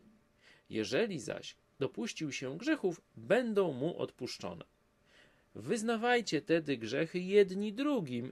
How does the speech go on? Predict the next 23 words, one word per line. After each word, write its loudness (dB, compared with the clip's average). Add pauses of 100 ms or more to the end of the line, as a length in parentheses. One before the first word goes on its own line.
i -4
módlcie -2
się 0
jedni 2
za -2
drugich, -2
abyście -4
byli -4
uzdrowieni. -2 (840)
Wiele 6
może 4
usilna 0
modlitwa -4
sprawiedliwego”. -2 (580)
Jakub -4 (280)
pięć -4 (260)
czternaście -6
do -12
szesnaście. -8 (640)
Można 2
tu -4
oczywiście -6
dyskutować, 0